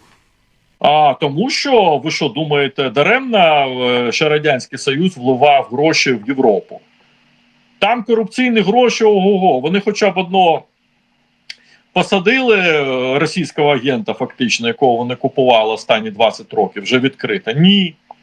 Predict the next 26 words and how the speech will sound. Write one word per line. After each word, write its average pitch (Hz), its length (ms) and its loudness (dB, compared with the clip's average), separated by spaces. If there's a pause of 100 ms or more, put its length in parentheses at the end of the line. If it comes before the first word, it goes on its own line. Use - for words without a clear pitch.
(580)
Тому 220 280 0
що 254 180 0
корупція, 156 640 0
тому 151 240 0
що 170 140 -2
багато 156 380 0
політикам 156 580 -2
так 147 200 -2
зручно, 120 640 -4 (420)
а - 60 -6
тому 156 300 0
що 151 340 2
хочеться - 400 -2
пенсію, 147 720 0
на 120 240 2
жирну 147 380 0
пенсію, 120 840 0 (320)
а, 117 100 2
на 131 140 2
цьому, 233 360 0
в 196 80 -4
Газпромі 147 760 2 (320)
і 127 80 0
багато 165 340 0
чого 185 260 0
іншого. 131 680 -2